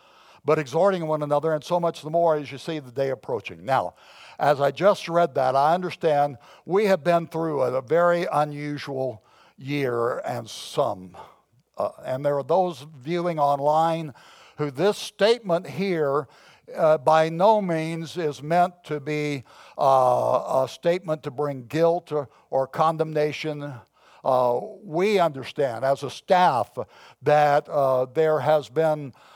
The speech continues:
uh, a, a real, uh, uh, dis-ease about the pandemic. And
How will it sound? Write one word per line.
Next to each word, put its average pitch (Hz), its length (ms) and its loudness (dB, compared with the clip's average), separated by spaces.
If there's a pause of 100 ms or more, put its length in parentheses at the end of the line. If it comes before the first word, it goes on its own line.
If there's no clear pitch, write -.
(100)
uh, - 60 2
a, 139 800 2 (140)
a 143 80 2
real, 160 600 0 (220)
uh, 135 300 4
uh, - 260 2 (160)
dis-ease 139 1080 -6 (380)
about 127 360 0
the 117 80 -6
pandemic. 120 800 -6 (180)
And 139 480 -2